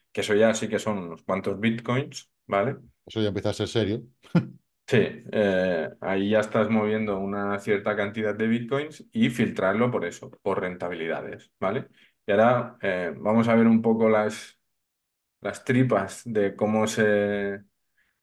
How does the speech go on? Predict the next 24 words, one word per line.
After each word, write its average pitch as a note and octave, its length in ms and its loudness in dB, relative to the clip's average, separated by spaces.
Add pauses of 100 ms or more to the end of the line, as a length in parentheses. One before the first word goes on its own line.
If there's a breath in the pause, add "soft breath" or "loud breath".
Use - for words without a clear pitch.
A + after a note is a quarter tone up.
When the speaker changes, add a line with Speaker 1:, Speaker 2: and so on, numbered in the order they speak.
(160)
Speaker 1:
cómo A2 240 2 (160)
se, C#3 160 2
Speaker 2:
Desgránanoslo. A2 440 2 (300)
Speaker 1:
<laughs> B2+ 540 -8 (420 soft breath)
cómo C3+ 220 6
se C3+ 160 6
gestionan A#2+ 1120 2
o G#2+ 200 -6
cómo A#2+ 220 -4
se A#2+ 160 -4
crean A#2 340 -2
algunos A#2 460 -4
indicadores A2 600 -2
en A2+ 160 -4
Nodechat, A#2+ 540 -4
¿vale? G#2+ 240 -2
Tenemos G2+ 380 -6
un, G#2 280 -6
un G#2+ 200 -6
programita G#2+ 580 2
donde G2+ 340 -2
yo G2+ 120 2
hago G2+ 240 2
pruebas, B2+ 560 0